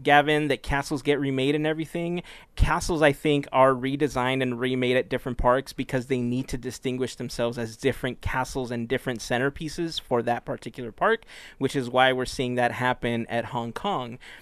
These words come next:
But at Disneyland, Sleeping Beauty Castle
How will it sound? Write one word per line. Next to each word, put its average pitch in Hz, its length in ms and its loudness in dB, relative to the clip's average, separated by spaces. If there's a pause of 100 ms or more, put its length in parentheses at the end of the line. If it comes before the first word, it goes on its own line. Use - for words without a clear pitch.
(380)
But 139 120 4
at 123 140 -2
Disneyland, 131 720 0 (380)
Sleeping 156 380 0
Beauty 139 220 -2
Castle 117 720 -2